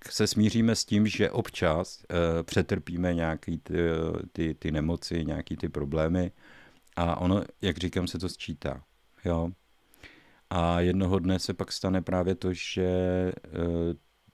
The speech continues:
se nám to sečte definitivně a je průser, jo. Takže dávat si na to pozor.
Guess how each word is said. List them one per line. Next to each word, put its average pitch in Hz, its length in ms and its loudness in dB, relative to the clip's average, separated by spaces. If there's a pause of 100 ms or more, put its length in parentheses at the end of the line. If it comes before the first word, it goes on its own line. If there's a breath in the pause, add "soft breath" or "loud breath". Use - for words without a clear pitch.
se - 140 0
nám 90 160 2
to 90 100 -6
sečte - 380 -4
definitivně 78 840 -2
a 80 340 -2 (220)
je 82 180 -2
průser, 76 480 -6 (560)
jo. 80 120 -6 (680)
Takže 92 500 0 (340)
dávat 85 340 0
si 90 100 -4
na 82 80 -2
to 82 140 -4
pozor. 73 420 -6